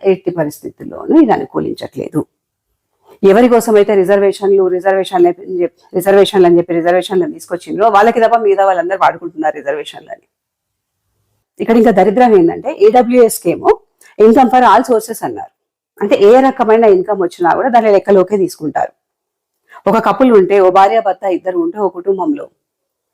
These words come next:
మొత్తం ఆ ఫ్యామిలీలో ఉన్న పిల్లలు, సంపాదించే వాళ్ళు ఎంతమంది ఉంటారో వాళ్ళకి ఏ రూపకంగా వచ్చినా, వాళ్ళ వ్యవసాయం కానివ్వండి, శాలరీస్ కానివ్వండి, బిజినెస్ కానివ్వండి, ఏ రకంగా వచ్చినప్పటికీ మన ఐటీ పేపర్స్ తీసుకొని వెళ్తేనే, అది చూసిన తర్వాత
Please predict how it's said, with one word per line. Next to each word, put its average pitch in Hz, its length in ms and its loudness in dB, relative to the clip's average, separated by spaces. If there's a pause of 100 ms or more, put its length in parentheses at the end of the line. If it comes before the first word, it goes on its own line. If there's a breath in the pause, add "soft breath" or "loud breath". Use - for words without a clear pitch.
(240)
మొత్తం 214 360 2
ఆ 180 80 2
ఫ్యామిలీలో 202 540 2
ఉన్న 190 160 2
పిల్లలు, 175 520 -4 (180)
సంపాదించే 202 560 0
వాళ్ళు 180 180 2
ఎంతమంది 180 380 -10
ఉంటారో 165 340 -6
వాళ్ళకి 196 400 0
ఏ 262 100 6
రూపకంగా 180 580 -2
వచ్చినా, 165 360 -6
వాళ్ళ 160 180 0
వ్యవసాయం 185 400 2
కానివ్వండి, 165 520 0
శాలరీస్ 170 420 0
కానివ్వండి, 156 420 -2
బిజినెస్ 185 400 -2
కానివ్వండి, 160 540 -8 (680 soft breath)
ఏ 214 120 6
రకంగా 226 380 2
వచ్చినప్పటికీ 175 840 -4
మన 208 260 2
ఐటీ 214 240 0
పేపర్స్ 190 360 0
తీసుకొని 185 400 -2
వెళ్తేనే, 160 380 0
అది 185 160 2
చూసిన 208 360 -2
తర్వాత 165 540 0